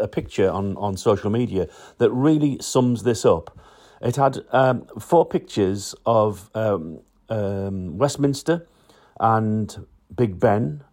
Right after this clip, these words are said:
and it was, uh, a photograph, uh, on the bridge, uh, leading across to, to the ha-, uh, Houses of Parliament and, and, and Big Ben,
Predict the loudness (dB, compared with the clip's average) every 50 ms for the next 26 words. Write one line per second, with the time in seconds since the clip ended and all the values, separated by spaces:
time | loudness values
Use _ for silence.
0 | _ _ _ -2 0 0 0 0 0 -2 -2 -4 -8 -6 -4 0 0 2 2 2
1 | 2 0 -2 0 2 2 2 2 2 2 2 2 2 0 -6 -18 -16 -8 -4 -2
2 | -2 -2 0 0 0 2 0 -2 0 2 2 2 2 0 -6 -14 -20 -20 -20 -20
3 | -20 _ _ _ _ _ _ _ -2 -2 -2 -2 -2 0 0 0 0 2 2 0
4 | 0 0 0 -2 -4 -6 0 0 0 0 0 -6 -14 -2 2 2 2 2 2 -2
5 | -6 -6 -6 -4 -2 -4 -2 -4 -6 -6 -4 -6 -4 -2 0 0 0 0 -2 -6
6 | -8 -6 -2 0 0 2 2 0 -2 -4 -4 -4 -6 -8 -6 -6 -6 -4 -4 -6
7 | -6 -6 -8 -4 -4 -4 -4 -4 -6 -8 -6 -6 -8 -10